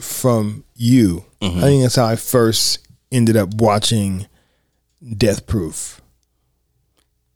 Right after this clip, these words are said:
Speaker 1: How about yourself?
Speaker 2: I didn't even know this, these films were in the atmosphere.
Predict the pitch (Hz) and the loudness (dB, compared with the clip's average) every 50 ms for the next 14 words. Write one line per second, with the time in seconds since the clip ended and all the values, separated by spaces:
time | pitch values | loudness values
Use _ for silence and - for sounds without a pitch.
0 | _ _ _ _ _ _ _ _ _ _ _ _ _ - 135 131 135 117 113 110 | _ _ _ _ _ _ _ _ _ _ _ _ _ -4 0 2 2 2 2 2
1 | - 147 120 98 - - - _ _ - - 101 107 113 120 120 120 123 123 123 | 2 2 0 0 -2 -10 -20 _ _ -10 -8 -4 -2 0 0 2 2 2 2 2
2 | 123 123 120 113 120 127 - _ _ - 117 120 120 123 117 113 110 107 104 101 | 0 0 -2 -4 -8 -14 -18 _ _ -4 0 0 2 2 2 2 2 2 2 0
3 | 101 98 - - - - - - - - 113 107 104 98 - - 110 101 98 101 | -2 -6 -8 -10 -10 -12 -14 -12 -8 -4 -2 -2 -2 -2 -2 -2 0 0 0 -2
4 | 98 90 92 98 90 90 92 92 71 - - 104 104 95 85 90 76 - - - | -2 -2 -2 -4 -4 -4 -6 -8 -8 -6 -4 -4 -2 -2 -4 -6 -8 -8 -10 -10
5 | - - 85 82 80 | -8 -8 -8 -10 -10